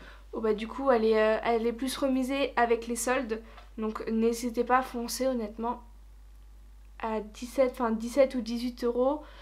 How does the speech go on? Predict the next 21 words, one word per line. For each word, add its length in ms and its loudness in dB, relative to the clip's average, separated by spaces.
je 100 -4
la 100 8
trouve 220 -6
vraiment, 500 4
euh, 100 0
pas 240 -4
chère 320 2
quand 280 -4
on 60 -4
voit 280 2
la 120 0
qualité 640 0
des 120 -2
fards. 340 -8
Je 140 -2
vais 60 6
venir 240 4
utiliser 460 8
la 140 6
même 200 4
couleur 500 6